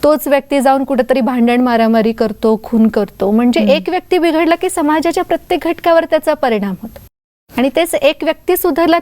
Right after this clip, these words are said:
Speaker 1: तर तो समाजाच्या अनेक घटकांना सुद्धा सुधरवू शकतो.
Speaker 2: Exactly.
Speaker 1: म्हणजे
Speaker 2: हम्म.
Speaker 1: आपण जे विचार करतो ते भौतिक दृष्टीनं सुद्धा समाजावर परिणाम करतात,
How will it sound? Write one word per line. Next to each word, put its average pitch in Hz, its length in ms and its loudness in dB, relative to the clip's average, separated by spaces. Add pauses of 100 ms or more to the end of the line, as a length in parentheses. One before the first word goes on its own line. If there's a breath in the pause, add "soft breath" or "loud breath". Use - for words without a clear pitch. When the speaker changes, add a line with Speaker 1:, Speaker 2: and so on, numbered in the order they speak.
Speaker 1:
तर 349 60 -2 (100)
तो 392 60 0
समाजाच्या 302 580 0
अनेक 311 240 0
घटकांना 294 400 -2
सुद्धा 349 260 0
सुधरवू 214 420 0
शकतो. - 340 -12 (460)
Speaker 2:
Exactly. 175 460 -2 (280)
Speaker 1:
म्हणजे 247 260 2
Speaker 2:
हम्म. 320 200 -2
Speaker 1:
आपण 311 340 -2
जे 359 120 2
विचार 294 440 0
करतो 220 520 -2 (880)
ते 311 100 2
भौतिक 254 500 0
दृष्टीनं 359 400 2
सुद्धा 392 300 2
समाजावर 294 560 2
परिणाम 240 420 0
करतात, 196 380 -4